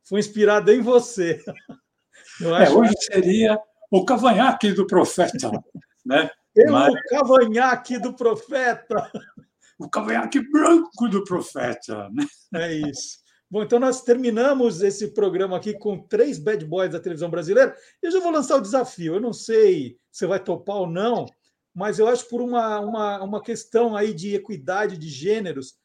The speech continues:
Speaker 1: eu acho que a semana que vem você tinha que fazer as bad girls também, né? Três bad girls, vamos fazer?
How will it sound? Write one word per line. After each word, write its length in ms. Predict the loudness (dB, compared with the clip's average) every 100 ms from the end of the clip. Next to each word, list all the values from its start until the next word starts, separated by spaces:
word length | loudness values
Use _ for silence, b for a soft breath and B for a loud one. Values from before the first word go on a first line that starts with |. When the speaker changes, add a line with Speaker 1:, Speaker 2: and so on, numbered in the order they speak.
| _ _ _
Speaker 1:
eu 160 | 2 2
acho 260 | 0 -4
que 80 | -6
a 60 | -4
semana 280 | -4 -8 -8
que 100 | -2
vem 100 | -2
você 120 | -2
tinha 140 | -6
que 60 | -2
fazer 260 | -2 2
as 100 | 0
bad 240 | 0 -4 -2
girls 380 | 4 4 4 -4
também, 320 | -8 -8 -8
né? 160 | -8 -12 _ _ _ _ _
Três 240 | 0 0 0
bad 220 | -2 -4
girls, 280 | 0 0 0
vamos 160 | -6 -8
fazer? 360 | -4 -2 -4